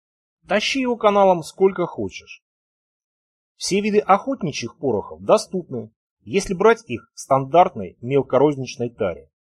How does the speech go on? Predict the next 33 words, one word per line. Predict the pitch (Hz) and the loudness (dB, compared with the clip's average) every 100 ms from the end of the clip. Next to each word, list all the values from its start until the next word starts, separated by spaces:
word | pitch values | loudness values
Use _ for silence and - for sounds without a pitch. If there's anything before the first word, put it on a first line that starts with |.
| _ _ _ _ _ _ _ | _ _ _ _ _ _ _
А | 90 | -6
вот | 113 | -4
одежды | 131 151 180 165 | -2 2 2 0
и | |
снаряжения | 175 175 202 220 262 220 147 | -4 -4 -4 -4 -4 -4 -4
в | |
магазине | 113 147 214 277 233 | -4 -2 -2 -2 -4
нет. | 156 117 92 _ _ _ _ _ _ _ _ | -4 -6 -10 _ _ _ _ _ _ _ _
Сотников | - - 247 247 240 233 | -14 -6 -4 0 0 0
не | 233 | 2
дает | 240 254 196 | 2 2 2
добро, | 143 131 117 - _ _ _ | 4 4 0 -4 _ _ _
пока | 139 208 | 2 4
не | 190 | 2
прикинули | 180 175 - 214 190 | 0 -6 -4 0 2
пропорцию | 165 156 151 185 190 - 165 143 - | 2 2 2 2 -2 0 -2 -4 -6
местное | 143 170 160 143 | -8 -6 -6 -6
привозное, | 151 143 147 143 110 78 - _ _ _ _ | -4 2 2 2 -6 -10 -18 _ _ _ _
и | 156 | 0
не | 190 | 0
решили | 214 214 233 | 0 -2 4
окончательно, | 208 196 208 196 170 117 87 - _ _ _ | 4 4 -2 2 0 0 -10 -20 _ _ _
что | - - 202 | -12 0 2
стоит | - 196 180 | 2 -2 -2
делать | 160 180 175 165 | 2 2 2 -2
тут, | 220 214 _ _ _ - | -10 -10 _ _ _ -2
а | 131 | -2
что | - 185 | 0 -2
тащить | 151 - 151 | -2 -4 -8
каналом. | - 127 107 82 - _ _ _ _ _ _ _ _ _ _ _ | -4 -4 -4 -10 -16 _ _ _ _ _ _ _ _ _ _ _
По | 113 127 | -4 0
итогам | 175 165 170 | 2 4 2
осмотра | 165 208 220 123 - | 2 0 0 -2 -6